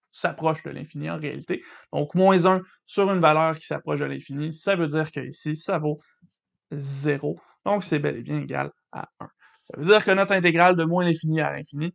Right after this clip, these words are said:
vaut un pour la fonction f de x. Donc, on a les deux conditions qui sont remplies ici. On a bel et bien une fonction de densité. Donc, on a effectivement dé-, déterminé que cette fonction-là, c'est une loi de probabilité en continu.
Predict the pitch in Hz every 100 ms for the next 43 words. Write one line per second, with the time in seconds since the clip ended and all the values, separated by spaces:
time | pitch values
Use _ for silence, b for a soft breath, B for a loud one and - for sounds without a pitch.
0 | _ 156 151 190 - - 180 175 - -
1 | - - - 151 151 143 147 147 247 -
2 | b b - 240 233 190 214 165 151 220
3 | 170 143 - 180 175 - 160 156 139 151
4 | 165 156 - - 180 B B - 156 165
5 | 151 196 160 170 185 151 147 147 170 170
6 | 151 156 151 143 156 151 - - 147 -
7 | b b - 147 - 175 185 185 180 156
8 | 156 151 - 151 165 - - 151 156 151
9 | 156 156 139 156 185 165 165 165 156 156
10 | 131 180 196 240 240 190 165 170 180 165
11 | 147 123 143 165 151 139 - 165 -